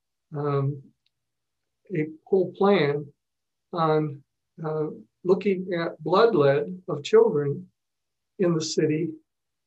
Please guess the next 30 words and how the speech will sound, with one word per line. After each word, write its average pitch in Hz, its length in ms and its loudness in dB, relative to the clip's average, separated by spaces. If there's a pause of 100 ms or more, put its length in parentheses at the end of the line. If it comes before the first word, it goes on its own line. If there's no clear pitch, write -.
(100)
and 175 300 2 (420)
the 175 80 4
amount 156 280 0
of 143 100 -4
lead 151 200 6
in 147 120 0
the 139 100 -2
soil. - 500 -4 (720)
And 147 320 2
then 151 200 2
we 151 100 2
started 143 420 2
realizing 139 760 2 (360)
that 151 140 2
it 156 180 -2
really 180 400 2
had 143 160 -2
an 139 100 0
impact. 139 540 -6 (1080)
And 151 440 2 (760)
the, 175 260 -2 (120)
I 190 40 2
was 180 260 0
spurred 240 340 -4
on 208 280 4
by 151 140 -2
the 139 160 -4
fact 165 320 -6
that - 160 -8
my, 151 220 -2